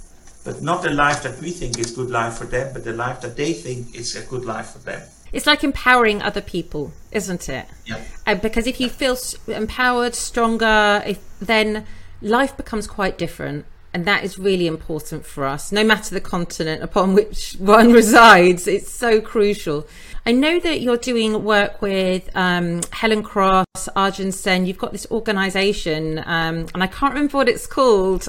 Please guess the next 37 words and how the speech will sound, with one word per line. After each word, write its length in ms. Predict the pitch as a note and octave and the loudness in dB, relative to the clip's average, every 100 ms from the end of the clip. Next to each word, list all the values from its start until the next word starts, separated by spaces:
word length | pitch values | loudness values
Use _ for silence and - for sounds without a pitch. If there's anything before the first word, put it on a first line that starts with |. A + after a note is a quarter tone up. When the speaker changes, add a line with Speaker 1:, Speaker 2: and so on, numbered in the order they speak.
| - | 0
Speaker 2:
Uh, 280 | G3 F#3+ G3 | 4 4 0
Speaker 1:
Evina. 520 | C3 A#2+ - - - - - | -6 -8 -8 -8 -8 -14 -16
Speaker 2:
sorry, 240 | - B3+ A3 | 2 6 8
what's 200 | C4+ - | 6 2
the 60 | |
name 200 | C#4 D#4+ | 2 2
of 80 | D#4 | 2
it 160 | E4+ - | 0 2
again? 200 | F#4 A#4+ - - - - - - | 0 -2 -8 -18 -18 -20 -20 -6
Speaker 1:
Evina. 480 | C#3+ C3+ A2+ G2 F2 - - | -4 -4 -6 -8 -8 -12 -4
Speaker 2:
Yes, 720 | C#4 E4 E4+ A#3 - - - - | 6 8 8 6 -2 -8 -10 4
and 440 | C#4 C#4 C#4 - - | 6 6 2 -4 -6
Speaker 1:
Uh, 300 | - C#3 C3+ A#2+ - - - | -2 -2 -2 -8 -14 -18 -14
Speaker 2:
so 760 | - D#4 D4 C#4+ C#4+ C#4+ C4+ - - | -2 4 6 6 4 0 -4 -10 -12
can 80 | - | -4
you 60 | C#4 | -4
just 200 | - - | -4 0
tell 140 | F#4 | 0
us 100 | E4 | 0
a 60 | C#4+ | -4
quick, 340 | - D4+ - - - | -2 -2 -2 -8 -2
uh, 260 | - B3 - | 4 4 2
a 60 | B3 | -2
little 160 | B3+ | -2
bit 160 | C4 E3 | -2 -2
about 300 | A3 A#3+ G#3 | 4 4 6
that 280 | A3 A#3+ A#3+ | 6 6 4
and 280 | A3 G#3+ G#3+ | 0 0 0
how 180 | A3 | 0
people 320 | A3 A#3 A3 G#3+ | 0 -4 -8 -8
can 140 | G#3 | -10
find 260 | - G#3+ G3 | -4 -2 0
out 140 | G3+ | -2
more 180 | G3+ A3 | 0 -2
if 100 | A3+ | 0
they're 120 | G#3 | -2
interested? 500 | G3+ - A3 F4+ G#4+ | -4 -6 -8 -6 -8